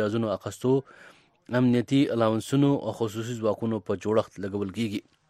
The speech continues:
بلې خواته د پاکستان پوځ دعوه کړې ده چې د خیبر ایجنسۍ په راجګل پریخ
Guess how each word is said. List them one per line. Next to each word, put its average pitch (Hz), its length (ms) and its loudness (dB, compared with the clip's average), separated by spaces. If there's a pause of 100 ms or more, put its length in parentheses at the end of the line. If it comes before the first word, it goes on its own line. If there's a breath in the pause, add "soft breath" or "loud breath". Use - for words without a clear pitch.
(1160 loud breath)
بلې 156 160 6
خواته 180 200 6
د 175 120 4
پاکستان 160 440 4
پوځ 156 320 6
دعوه 131 240 8
کړې 143 160 2
ده 156 100 0
چې 135 100 -4
د 127 120 0
خیبر 120 260 2
ایجنسۍ 120 440 -2
په 110 100 2
راجګل 107 400 2 (400)
پریخ 147 180 10